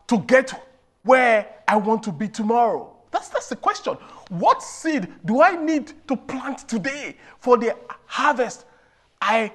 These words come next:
want to see tomorrow? You see, as a pastor, I have the privilege of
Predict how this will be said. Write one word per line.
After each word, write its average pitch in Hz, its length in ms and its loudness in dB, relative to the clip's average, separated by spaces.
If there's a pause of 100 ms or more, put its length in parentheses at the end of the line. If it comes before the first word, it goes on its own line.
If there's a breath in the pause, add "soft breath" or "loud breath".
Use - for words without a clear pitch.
(120)
want 247 220 4
to 233 100 -4
see 247 460 -4 (260 soft breath)
tomorrow? 240 640 2 (180)
You 220 80 -6
see, 262 260 0 (100)
as 220 160 0
a 247 40 2
pastor, 311 600 0 (3000)
I 208 60 -2
have 240 100 2
the 220 80 -2
privilege 277 480 0
of - 160 -6